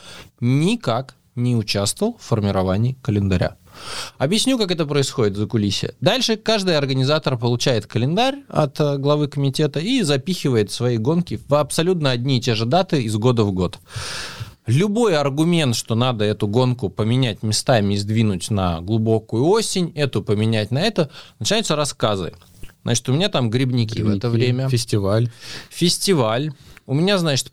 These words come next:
Speaker 1: погода в это время года, именно вот в, вот на эту неделю она будет солнечной, ни одной капли дождя, а дальше у меня посевная.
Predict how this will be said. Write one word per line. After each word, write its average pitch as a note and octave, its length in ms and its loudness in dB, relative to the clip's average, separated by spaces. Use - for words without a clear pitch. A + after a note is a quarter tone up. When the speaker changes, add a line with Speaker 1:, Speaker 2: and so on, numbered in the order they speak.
Speaker 1:
погода C3 500 0
в A#2 60 -2
это C3 220 0
время C#3+ 320 2
года, C#3 400 0
именно C3+ 360 2
вот A#2+ 160 0
в, B2 220 0
вот A#2+ 260 -2
на D3 140 0
эту C3 140 -2
неделю C3+ 380 2
она C3 180 2
будет C3 260 0
солнечной, C#3+ 540 2
ни B2+ 100 2
одной C#3 320 -2
капли D3+ 280 0
дождя, F#3 460 0
а A#2+ 60 2
дальше F#3 320 0
у A#2+ 60 0
меня C#3 160 0
посевная. A#2 840 0